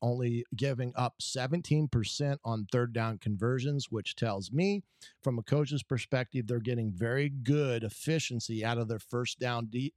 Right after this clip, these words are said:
first and second down defense, and they are forcing a lot of third and long situations for the opponent. That's very good. And they've only had fourth down occasion where, uh, the opposing offense has gone for it twice, getting one of those. So really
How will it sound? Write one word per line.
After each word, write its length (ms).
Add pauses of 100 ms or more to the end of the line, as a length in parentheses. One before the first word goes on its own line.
first 240
and 120
second 340
down 220
defense, 480
and 120
they 200
are 100
forcing 600 (340)
a 100
lot 340
of 100 (120)
third 280
and 120
long 280
situations 840
for 160
the 180
opponent. 480 (340)
That's 280
very 340
good. 340 (240)
And 180
they've 180
only 280
had 240
fourth 300
down 260
occasion 600
where, 440
uh, 120
the 280
opposing 500
offense 400
has 140
gone 240
for 180
it 100
twice, 540
getting 360
one 200
of 140
those. 260
So 160
really 420